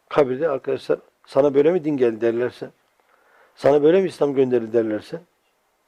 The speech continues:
nasıl altına kalkacağız biz? Bunun hesabını veremeyiz ki. <clears throat> İnanın hesabını veremeyiz. Allah'ım sen bizim elimizden tut ya Rabbi.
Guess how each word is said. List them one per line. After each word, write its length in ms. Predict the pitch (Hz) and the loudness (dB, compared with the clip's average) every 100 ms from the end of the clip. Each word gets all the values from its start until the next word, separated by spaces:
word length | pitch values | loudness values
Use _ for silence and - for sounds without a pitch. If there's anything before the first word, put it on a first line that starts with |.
| _ _ _ - | _ _ _ -8
nasıl 220 | 139 - | -6 -2
altına 260 | 165 175 170 | -4 -4 -10
kalkacağız 440 | 151 131 110 104 | -8 -8 -8 -10
biz? 120 | 98 101 | -14 -12
Bunun 120 | 110 | -10
hesabını 360 | - 131 143 | -4 -4 -2
veremeyiz 400 | 139 165 190 - | -2 -2 -6 -12
ki. 80 | - _ _ _ _ _ _ - | -20 _ _ _ _ _ _ -2
<clears throat> 480 | - - - - - - | -2 0 0 -2 -6 -12
İnanın 280 | - 143 180 | -4 -2 0
hesabını 400 | 151 151 131 123 | -2 -2 -2 -2
veremeyiz. 340 | 107 90 - _ _ _ _ _ _ _ _ - - - - _ _ _ _ | -6 -8 -20 _ _ _ _ _ _ _ _ -20 -20 -20 -20 _ _ _ _
Allah'ım 420 | 123 131 117 110 104 | 0 0 0 -8 -8
sen 240 | 135 143 | -8 -8
bizim 200 | 120 123 | -8 -6
elimizden 380 | 113 110 104 101 | -6 -8 -12 -14
tut 220 | - - | -16 -18
ya 160 | 107 101 | -14 -12
Rabbi. 300 | 95 _ | -14 _